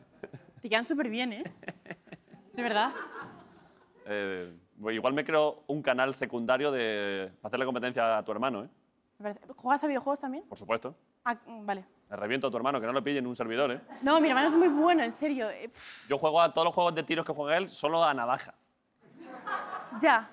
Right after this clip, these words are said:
Speaker 2: O sea,
Speaker 1: Pues
Speaker 2: yo me
Speaker 1: claro,
Speaker 2: dicen,
Speaker 1: no sé.
Speaker 2: "¿Quieres, qué quieres? ¿La ametralladora? El, el rifle? ¿La escopeta?". Dame
Speaker 1: No.
Speaker 2: una navaja de, de matanza.
Speaker 1: Muy bien.
Speaker 2: Y voy con eso, ¿eh?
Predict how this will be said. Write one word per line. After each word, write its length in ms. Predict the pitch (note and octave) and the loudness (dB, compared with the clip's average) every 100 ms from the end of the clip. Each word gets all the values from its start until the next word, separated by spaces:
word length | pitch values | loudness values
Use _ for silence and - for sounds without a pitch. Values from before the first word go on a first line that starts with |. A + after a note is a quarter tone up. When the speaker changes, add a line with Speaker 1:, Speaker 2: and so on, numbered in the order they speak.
| - - | -20 -18
Speaker 2:
O 40 | |
sea, 60 | - | 0
Speaker 1:
Pues 160 | E3 E3 | 2 4
Speaker 2:
yo 60 | |
me 80 | F#3 | 4
Speaker 1:
claro, 80 | A#3 | 4
Speaker 2:
dicen, 100 | D3+ | 0
Speaker 1:
no 20 | |
sé. 40 | C#3+ | 2
Speaker 2:
"¿Quieres, 240 | F3+ G3+ | 2 2
qué 140 | F#3+ F3+ | 0 0
quieres? 220 | E3+ C#3 | 2 2
¿La 100 | C3+ | 2
ametralladora? 1120 | C3 C3 B2 D3 E3+ E3+ E3+ E3+ E3+ - - - | 0 0 2 4 6 6 8 6 4 0 -16 -2
El, 300 | B2+ B2+ C3 | 0 0 2
el 160 | B2+ B2 | 0 2
rifle? 340 | E3+ E3+ E3 | 4 4 2
¿La 80 | C#3+ | 2
escopeta?". 600 | C#3+ C#3 E3+ E3+ D#3+ - - | 2 2 4 2 2 -6 0
Dame 180 | C3+ | 0
Speaker 1:
No. 40 | D#3 | 2
Speaker 2:
una 100 | D3 | 0
navaja 320 | A2+ G2+ G2 | 2 0 -2
de, 240 | G#2 A2+ A2+ | -4 -2 -2
de 100 | B2 | -2
matanza. 500 | A2+ C#3 D3+ D#3+ - - - - - - - | 0 0 0 -2 -2 -16 -20 -20 -20 -20 -16
Speaker 1:
Muy 140 | A#3+ G3+ | -10 -10
bien. 200 | F3 C#3+ | -6 0
Speaker 2:
Y 40 | |
voy 160 | D3 E3+ | 2 4
con 180 | F3+ E3+ | 4 4
eso, 260 | G3+ D#3+ | 4 2
¿eh? 120 | B2 | 0